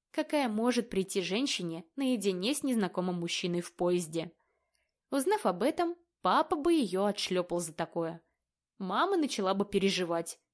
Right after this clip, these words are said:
Подруги звонили бы каждую минуту для контроля ситуации. «Я не любитель спиртного»,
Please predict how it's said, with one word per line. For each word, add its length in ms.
Подруги 500
звонили 480
бы 120
каждую 400
минуту 560
для 180
контроля 420
ситуации. 800
«Я 200
не 140
любитель 360
спиртного», 600